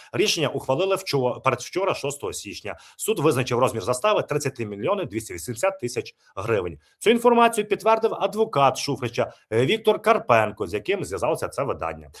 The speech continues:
За його словами, с-, е, після внесення застави підзахисний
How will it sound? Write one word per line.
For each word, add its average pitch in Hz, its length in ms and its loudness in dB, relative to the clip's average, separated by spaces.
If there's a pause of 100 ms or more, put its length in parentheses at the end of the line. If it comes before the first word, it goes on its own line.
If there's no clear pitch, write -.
(140)
За - 140 2
його 113 180 4
словами, 175 420 4
с-, - 120 -4 (440)
е, 107 120 0
після - 560 0
внесення 110 580 0
застави 185 420 0
підзахисний 143 720 -2